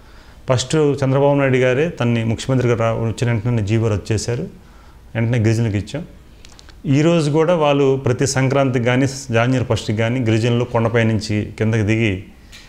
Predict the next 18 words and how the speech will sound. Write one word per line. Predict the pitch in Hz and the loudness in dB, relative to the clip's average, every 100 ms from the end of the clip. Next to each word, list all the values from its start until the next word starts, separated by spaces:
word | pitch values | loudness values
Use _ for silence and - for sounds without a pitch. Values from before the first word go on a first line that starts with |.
| - | -2
ఈ | 117 | 2
రోజుకి | 117 123 123 | 2 2 2
రణస్థలం | 117 - 117 110 | 0 0 -2 -2
వచ్చి, | 104 123 117 - - | -2 -4 -6 -10 -6
వాళ్ళు | 107 107 107 110 | -2 0 0 -4
అక్కడ | 104 107 | -4 0
ఏదైతే | 117 123 117 104 | 2 2 0 0
గిరిజనులు | 110 123 117 | 0 2 0
పండించిన | 104 110 110 104 | 0 0 0 -2
పంట | - 110 113 | -2 -2 0
ఏదో | 120 107 | 0 0
ఉందో | 107 120 170 - - - - - 113 | -2 -4 -8 -18 -20 -20 -20 -8 -4
ఖచ్చితంగా | 107 127 135 139 | -2 -2 -2 0
నాకు | 123 104 113 104 104 | -2 -2 -2 -4 -2
తీసుకొచ్చేస్తారు | 107 - 101 98 - 98 | -4 -4 -6 -8 -8 -10
వాళ్ళు. | 95 90 - - - - - - - - | -10 -12 -16 -20 -20 -20 -20 -20 -16 -4
ఆ | 107 113 | -2 0
ఇచ్చేటప్పుడు | 117 175 175 170 151 135 143 | 0 0 2 2 0 0 0